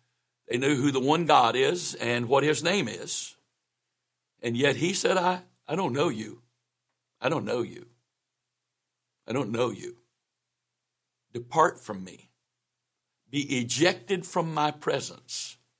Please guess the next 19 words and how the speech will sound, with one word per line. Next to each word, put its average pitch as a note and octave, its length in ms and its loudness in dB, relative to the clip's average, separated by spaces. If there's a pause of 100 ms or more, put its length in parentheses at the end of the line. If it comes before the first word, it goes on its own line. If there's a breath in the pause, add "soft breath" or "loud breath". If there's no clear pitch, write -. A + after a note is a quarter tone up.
(640)
Why? A2 220 -2
You G#2+ 220 -2
work A#2+ 240 -2
iniquity." A#2+ 580 -8
And G#2 240 -4
what A#2+ 160 0
is A#2+ 160 -2
his C#3 160 -2
definition D#3+ 540 -4
of E3+ 80 -8
iniquity? - 400 -12 (720)
I'm G#2 160 -6
not A#2+ 380 4
doing A#2+ 320 -2
the G#2 80 -2
will A2+ 400 -4
of F#2 100 -10
the G#2+ 100 -4
Father. - 520 -2